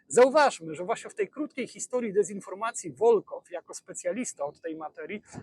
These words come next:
mówi nam bardzo wyraźnie, że tak jak w naczyniu odciska garncarz pewne rzeczy, pewne kształty, tak w świadomości człowieka, w jego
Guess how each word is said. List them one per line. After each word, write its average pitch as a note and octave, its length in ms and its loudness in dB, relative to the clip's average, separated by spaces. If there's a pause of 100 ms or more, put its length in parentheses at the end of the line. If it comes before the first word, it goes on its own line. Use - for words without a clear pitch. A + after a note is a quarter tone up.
(120)
mówi B3+ 460 4
nam A3+ 400 -2
bardzo G#3+ 380 2
wyraźnie, A3 680 0 (600)
że G3+ 320 8 (300)
tak A#3+ 180 6
jak D4+ 200 4
w E3+ 160 -2
naczyniu A3+ 720 2
odciska E3+ 800 -4 (260)
garncarz G3+ 760 4 (200)
pewne F#3+ 320 2
rzeczy, E3+ 580 -4 (240)
pewne E3+ 260 -4
kształty, D#3+ 600 -4 (320)
tak - 180 0
w - 40 -10
świadomości G3 600 -4
człowieka, E3 480 -6
w E3+ 40 -4
jego G#3+ 240 4